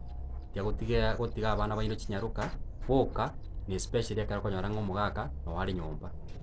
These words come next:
Abande mbare oranya ng'a barire ebi barire, onyoe ng'a bagokora ebi binga buna ebi iga. So, okwo nakwo ogosaba kwane, tia torende ekegori eki giaito kia mambia, torende na abana baito, egere mbaetera, ayanga buna aye omwana oyo iga aeteire. Abanto bonsi,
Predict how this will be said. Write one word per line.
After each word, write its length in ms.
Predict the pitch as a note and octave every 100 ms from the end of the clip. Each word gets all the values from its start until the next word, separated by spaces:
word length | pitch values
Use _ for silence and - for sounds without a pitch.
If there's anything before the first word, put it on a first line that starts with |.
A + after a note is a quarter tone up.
| - -
Abande 300 | G#2 A2 A2+
mbare 180 | A#2
oranya 320 | A#2 A2+ G#2+ A2+
ng'a 140 | A2
barire 380 | A2 G#2 G#2+ A2+
ebi 120 | G#2+
barire, 500 | A2+ G2+ A2+ C3 D#3+ - - - -
onyoe 220 | G#2+ G#2
ng'a 120 | G2+ F#2
bagokora 680 | F#2+ G2+ E2+ F#2+ G#2 A#2 A2
ebi 100 | G2
binga 340 | F#2 F#2+ F#2
buna 160 | F#2+ E2+
ebi 280 | D2 D#2 D#2
iga. 80 | F2+ - - - - -
So, 140 | A#2
okwo 120 | G#2+
nakwo 160 | A2 A#2
ogosaba 280 | G#2+ G2 F#2+
kwane, 360 | A#2 A2+ B2+
tia 120 | C3
torende 520 | F#2 A2 G#2 A2+ A2+ A2+
ekegori 340 | A2 F#2+ A2
eki 140 | G#2
giaito 240 | G#2 A#2+ B2
kia 180 | C#3 C#3
mambia, 380 | D3+ D3+ D3+ D3 - -
torende 260 | - G#2 G2+
na 120 | G2+
abana 260 | F#2 G2 G#2+
baito, 360 | B2+ - D#3 D#3 - - -
egere 220 | G2+ G#2 G2+
mbaetera, 580 | - G2 F#2+ - B2+ D3 -
ayanga 260 | G2 F#2+ F#2+
buna 200 | F2 F2
aye 180 | F2
omwana 320 | F#2 F2+ F2+ F2+
oyo 140 | D2+
iga 100 | E2+
aeteire. 440 | E2+ - E2+ - - - - C3 F#3 F#3+
Abanto 280 | - -
bonsi, 340 | - F2 -